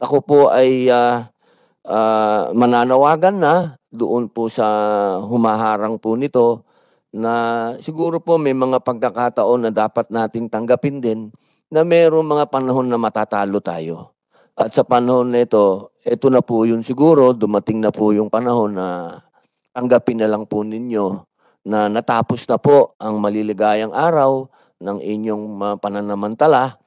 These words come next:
at bigyan naman po natin ng pagkakataon yung ating mga seaman na magkaroon naman po ng tinatawag nating proteksyon sa lahat ng klase ng pang-aabuso. Kaya ako po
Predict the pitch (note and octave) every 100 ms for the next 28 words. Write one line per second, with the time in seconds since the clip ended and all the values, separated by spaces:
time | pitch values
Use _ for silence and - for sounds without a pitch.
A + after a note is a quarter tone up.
0 | _ _ - A#2+ C#3 D3 C#3+ C#3 C3+ C3
1 | B2+ B2+ B2 A#2 A2+ A#2+ A2 A2 G#2 G#2
2 | G#2+ G2+ G#2 G#2 G2+ A#2+ B2 G2+ - _
3 | - A#2 A2 G#2 G#2 A2 G#2 G2+ G2+ -
4 | C#3 D3+ C3 A#2 A2+ A#2+ _ _ - G3+
5 | A3 G3+ F#3+ F3+ E3+ D#3 C#3+ - C#3+ C#3+
6 | - C3 C3 B2 B2 A#2+ A2+ A2 A2+ A2+
7 | G#2+ A2 G2+ G#2+ G#2 A#2+ - A#2 - D#3
8 | D#3 C3+ G#2+ A#2 G#2 F#2 G#2+ - G#2 G2
9 | A2 B2 - C#3+ G2 - _ _ - A#2+
10 | A#2+ G#2+ G#2+ F2+ G2 F#2+ F2+ G2 E2 -
11 | _ _ - A#2 B2+ B2 B2+ C3 C#3+